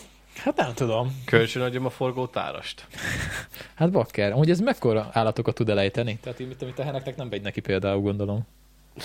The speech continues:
Speaker 2: Neki mehet.
Speaker 1: Mert neki megy. Gondolod, le tudja nyomni?
Speaker 2: Mint a szart.
Speaker 1: Mondjuk elharapja a torkát.
Speaker 2: Ja, ezek úgy,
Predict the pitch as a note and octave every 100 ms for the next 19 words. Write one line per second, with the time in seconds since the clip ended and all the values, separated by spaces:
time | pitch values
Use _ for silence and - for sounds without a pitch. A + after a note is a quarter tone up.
0 | - - - A2 G2+ F#2+ F#2 A2+ A#2+ -
1 | - _ _ _ - _ _ _ _ -
2 | A2+ G2+ G#2 B2+ F#2 - - - - -
3 | G#2 A#2+ A#2 G#2 A#2 A#2+ C3 A2 G2+ A#2
4 | A2+ G#2 G#2+ - G#2+ - - - A#2 B2
5 | A#2 A#2+ A#2+ A#2+ C3 A#2+ B2 A#2 - -
6 | - - _ - C3 G#2 G#2+ A2 A#2+ G#2
7 | F#2+